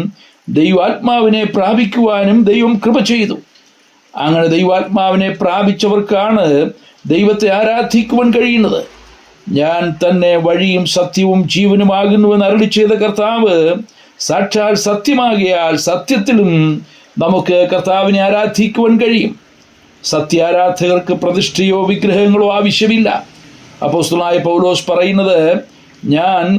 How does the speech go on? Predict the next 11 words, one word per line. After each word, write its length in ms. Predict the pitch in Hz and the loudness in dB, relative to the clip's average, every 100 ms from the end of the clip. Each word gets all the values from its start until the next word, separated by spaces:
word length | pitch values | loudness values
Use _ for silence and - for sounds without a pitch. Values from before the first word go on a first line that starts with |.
| 190 | 0
എൻ്റെ 260 | 196 202 | 0 2
ആത്മാവിൽ 640 | 180 233 - 220 220 208 202 | 0 -2 -2 -2 0 2 2
ആരാധിക്കുന്ന 800 | 196 220 208 196 185 202 208 214 | 2 0 -2 -2 -2 -2 0 0
ദൈവം 420 | 196 190 226 226 208 | 2 2 4 2 0
സാക്ഷി" 440 | 214 220 208 220 | -2 -2 -2 0
എന്നാണ്. 400 | 233 226 - - - _ _ _ _ _ _ 135 | 2 2 0 -4 -10 _ _ _ _ _ _ -4
നാം 320 | 147 165 165 170 | 0 0 0 0
ദൈവത്തെ 500 | 160 170 180 175 180 185 - | 0 2 0 0 -2 0 0
ആരാധിക്കുന്നത് 920 | 185 190 196 202 196 196 226 214 208 | 0 0 0 0 -2 -2 0 0 2
ആത്മാവിലും 720 | 202 220 208 208 202 202 202 | -2 -2 0 0 2 2 2
സത്യത്തിലുമായിരിക്കണം. 1200 | - 202 196 220 220 220 214 220 226 220 233 - | 0 -2 0 -2 2 2 2 2 2 0 -2 -4